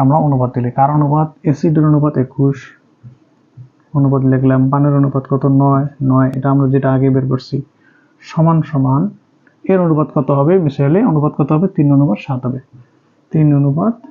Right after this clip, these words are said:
সাত হবে। কিন্তু আমরা ধরে নিচ্ছি যে পানিতে মিশিয়ে দিতে হবে এক্স লিটার, তাহলে পানির কত ছিল? নয়,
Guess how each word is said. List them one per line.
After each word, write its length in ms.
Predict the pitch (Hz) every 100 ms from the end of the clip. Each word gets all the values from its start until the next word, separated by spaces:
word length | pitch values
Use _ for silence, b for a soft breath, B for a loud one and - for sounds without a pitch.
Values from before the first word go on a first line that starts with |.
| - - -
সাত 280 | - 143 123 120
হবে। 160 | 120 120 - _ _ _ b b b b _
কিন্তু 340 | 220 247 185 151 208 - _ _ _ - -
আমরা 140 | 151 139
ধরে 120 | 139 180
নিচ্ছি 160 | 175 175 196
যে 40 | 175
পানিতে 300 | 160 190 190 196
মিশিয়ে 220 | 170 -
দিতে 100 | 170 170
হবে 120 | 190 180
এক্স 120 | - 139
লিটার, 200 | 131 127 - b b b
তাহলে 160 | 175 175 185
পানির 240 | 185 185 190
কত 100 | 185 -
ছিল? 100 | 180 180 170
নয়, 160 | 180